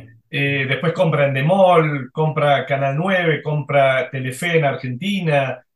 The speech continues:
sea, se mete mucho en el mundo de los medios porque veían su visión. Después se vino, se pinchó esto de la burbuja, ¿no? De Internet.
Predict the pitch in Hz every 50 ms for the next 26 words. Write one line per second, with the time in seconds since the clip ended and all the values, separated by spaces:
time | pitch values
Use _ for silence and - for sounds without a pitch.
0 | _ _ _ _ - 160 151 143 - 165 156 170 208 208 208 226 208 202 226 233
1 | - 208 190 185 180 180 196 202 208 214 208 202 202 190 196 196 196 208 214 208
2 | - 165 147 143 127 160 160 160 160 165 170 190 196 180 - 185 180 175 160 -
3 | - 180 175 185 196 202 202 - _ _ _ _ _ _ - - - - _ 151
4 | 151 - 185 208 - - - - _ _ _ - - 156 147 165 170 180 170 165
5 | 165 156 147 143 131 - 156 143 - 147 139 - 165 175 175 165 - 139 143 -
6 | 175 160 147 147 139 131 139 151 147 147 165 208 202 - - 165 147 139 135 139
7 | 156 190 214 214 156 127 123 - - 135 139 151 151 - 180 190 196 190 196 214
8 | 233 233 -